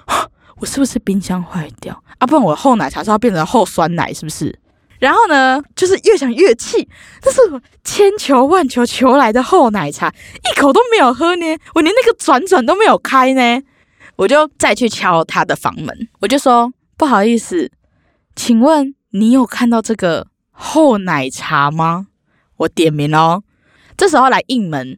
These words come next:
的是，应该是她男朋友吧之类，反正就是一个男生。然后他就说：“你有什么事？”我就说：“我好像有遗漏一罐厚奶茶，全新的放在你们家的冰箱里面。”他就说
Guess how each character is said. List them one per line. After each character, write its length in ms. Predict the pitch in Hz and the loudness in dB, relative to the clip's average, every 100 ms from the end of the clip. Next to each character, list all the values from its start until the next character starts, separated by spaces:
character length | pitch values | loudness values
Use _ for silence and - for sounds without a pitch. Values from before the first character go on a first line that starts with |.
| _ _ _ _ - | _ _ _ _ -2
的 120 | 165 | 0
是， 240 | 220 185 | 2 0
应 140 | - 220 | 0 -2
该 100 | 226 | 0
是 60 | |
她 100 | 233 | 0
男 220 | 190 143 | 0 -2
朋 160 | 147 135 | -4 -4
友 160 | 139 120 | -2 -2
吧 120 | - | -2
之 140 | - | -2
类， 160 | 143 - | -2 -2
反 120 | 151 | -4
正 20 | |
就 60 | 175 | -4
是 80 | 190 | -4
一 40 | |
个 80 | 151 | -4
男 260 | 131 95 - | -6 -8 -8
生。 260 | - - - _ _ _ - | -6 -8 -12 _ _ _ -2
然 120 | 220 | 0
后 80 | 254 | 2
他 80 | |
就 140 | 262 254 | 0 0
说 340 | 240 226 233 - _ _ _ _ _ _ _ _ | 2 2 0 -6 _ _ _ _ _ _ _ _
：“你 80 | 214 | -2
有 60 | 247 | -2
什 80 | 170 | -2
么 60 | |
事？” 340 | - - 117 - - | -8 -8 -8 -8 -6
我 60 | 247 | -2
就 100 | 254 | 0
说 400 | 240 214 220 - _ _ | 2 2 0 -4 _ _
：“我 140 | 214 | 0
好 240 | 277 262 165 | 2 2 0
像 260 | 294 262 | 0 0
有 220 | 196 156 - | 0 -2 -2
遗 240 | 175 175 | -4 0
漏 220 | 226 226 | 2 2
一 100 | 156 | 0
罐 240 | 165 254 214 | -2 0 0
厚 260 | 247 226 175 | 2 2 2
奶 200 | 131 135 | -4 -6
茶， 240 | - 139 | -4 -4
全 260 | - 160 160 | -2 -2 -2
新 240 | - 190 | -4 -2
的 140 | 185 | 0
放 180 | 156 175 | 0 -2
在 140 | 180 175 | -2 -4
你 80 | |
们 140 | 139 143 | -6 -6
家 200 | 147 147 | -4 -4
的 80 | 143 | -4
冰 220 | 139 143 | -8 -6
箱 180 | 139 139 | -6 -6
里 120 | 117 | -8
面。” 260 | 120 - _ _ _ _ _ _ _ _ | -10 -10 _ _ _ _ _ _ _ _
他 100 | - | 0
就 80 | 226 | 2
说 220 | 240 220 | 2 0